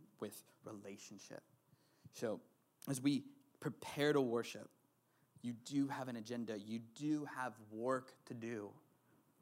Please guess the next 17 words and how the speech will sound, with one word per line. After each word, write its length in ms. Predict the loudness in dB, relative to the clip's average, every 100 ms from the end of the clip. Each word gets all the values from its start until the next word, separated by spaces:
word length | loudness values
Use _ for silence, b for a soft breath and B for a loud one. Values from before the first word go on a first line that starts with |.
| _ _ _ _ _ -10
And 140 | -4
that's 240 | -2 -2 -2
to 160 | -2 -2
experience 840 | -4 -8 -8 -2 0 0 -2 -4
God 500 | -4 -2 0 0 -4 -8 -12 _ _ b b b -8
and 120 | -6
to 240 | -2 -2 0
enjoy 540 | -4 -2 -2 -2 -2
God. 260 | -2 -2 2
Brennan 260 | 4 4
Manning, 240 | 2 0 -2
he 100 | -4
says 280 | -2 -4 -2
this, 400 | -2 -2 -6 -10 b b b b 4
"Define 560 | 4 4 4 8 8
yourself 400 | 8 6 4 4 2 -4
radically 720 | 4 6 8 6 2 -4 -6